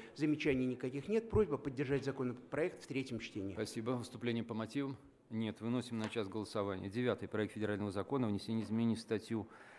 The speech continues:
Speaker 2: двести восемнадцать части второй Налогового кодекса Российской Федерации. Третье чтение. Андрей Михайлович Макаров.
Speaker 1: Коллеги, важнейший налоговый закон, который увеличивает размер стандартных налоговых вычетов, э, увеличивает годовой предельный размер дохода,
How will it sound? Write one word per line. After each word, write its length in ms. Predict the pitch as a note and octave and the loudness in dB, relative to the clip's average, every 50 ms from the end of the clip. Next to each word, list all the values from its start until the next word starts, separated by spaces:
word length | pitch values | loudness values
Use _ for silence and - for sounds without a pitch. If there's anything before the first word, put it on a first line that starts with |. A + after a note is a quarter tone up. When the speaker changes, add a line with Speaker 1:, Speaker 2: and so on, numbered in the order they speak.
| - - | -18 -6
Speaker 2:
двести 360 | - A#2+ C3 B2 B2+ - B2 | 2 4 4 4 4 4 0
восемнадцать 540 | A2+ G#2 - B2 B2+ C3+ D3 C#3+ - A2 - | 0 0 2 2 4 4 4 2 0 -6 -4
части 260 | - A#2 G#2+ - - | -2 -2 -2 -2 -4
второй 320 | G2+ - A#2 A2+ B2+ C#3 B2+ | -4 0 2 4 4 4 4
Налогового 320 | A#2 G#2+ A2+ G#2 G2 G2+ | 4 4 2 2 2 0
кодекса 340 | - - A#2+ A#2 A2+ - G2+ | 0 0 0 0 0 -2 -4
Российской 340 | F#2+ - - A#2 - - G#2+ | -2 -2 -2 -6 -4 -4 -4
Федерации. 580 | - A2+ G2 F#2 F2+ F#2+ F#2 - - - G#2 G2 | -4 -2 -2 0 0 0 0 -2 -4 -6 -8 -6
Третье 300 | - A2+ A2+ A2+ G#2+ - | -2 0 0 0 0 -2
чтение. 360 | G2 - - C3 B2+ B2+ B2+ G#2 | -10 -8 -4 -2 -2 0 -2 -2
Андрей 180 | F#2 G#2+ A2+ | -2 -2 -2
Михайлович 320 | A2 G#2 - G2 F#2 - - | -4 -4 -6 -8 -8 -8 -10
Макаров. 300 | G2+ - - E2+ E2 - - - - | -12 -10 -8 -10 -10 -10 -14 -6 4
Speaker 1:
Коллеги, 340 | - G3+ G#3 G#3 F#3 C3+ C#3+ | 4 8 8 8 6 6 4
важнейший 640 | C#3 F3+ F#3+ - - G#3 A3 G#3+ G3+ - - D#3 | 6 6 6 6 8 8 8 8 8 8 6 8
налоговый 480 | D3 D#3 E3 E3 D#3+ C#3+ C3+ C3+ C#3 C#3+ | 8 8 8 6 6 4 2 2 0 2
закон, 420 | C3+ D3 D#3+ D#3+ D#3+ G#3 G#3 G3+ | 4 2 2 2 4 4 4 4
который 380 | - D#3+ D3 E3 E3+ D3+ D3+ D3+ - F3 | 4 0 2 2 4 4 4 2 0 -2
увеличивает 580 | D#3+ D#3+ F3 F#3 F#3+ - - D3+ C3+ C3+ C3+ | -2 0 0 0 -2 0 2 2 2 2 2
размер 320 | C#3+ C#3+ C#3+ D#3 C#3+ B2+ - | 0 2 4 6 4 4 2
стандартных 640 | - - D#3 D#3 D3+ D3+ G3 - - - F#3 - | 2 8 8 8 12 12 10 10 8 0 -4 0
налоговых 560 | - F3 F3 F3 F3 F3 E3 F3 E3+ E3 E3+ E3 | 4 4 6 6 4 4 4 4 4 4 2 -2
вычетов, 480 | D#3 E3+ E3 D#3 - D#3 - D3+ D3 D3 - - - - - - | -2 -2 -2 -2 -6 -4 -4 -4 -4 -4 -10 -16 -16 -16 -6 -2
э, 140 | - C3 | 2 2
увеличивает 920 | A#2+ - G2 - - D#3+ D#3 F3 F3 F#3 D#3 - - E3+ C#3+ D3 C#3+ C3+ C#3 | 4 2 2 0 0 -2 -2 -2 -2 -4 -2 0 2 4 6 6 4 4 4
годовой 380 | C3 D3+ C3+ D3+ D3+ D#3 D3 | 0 4 6 6 8 8 6
предельный 480 | B2+ - - C#3 C3 C#3 C3+ C3 C3 B2+ | 6 4 -2 -2 0 2 2 4 4 4
размер 400 | C3 C#3 B2 A#2+ D3 C#3+ C3+ A2+ | 4 2 2 4 4 4 4 2
дохода, 540 | A#2 C3 C#3 C3 - - G3+ G3+ G3 G3 | 0 -2 -2 -2 0 4 6 6 6 6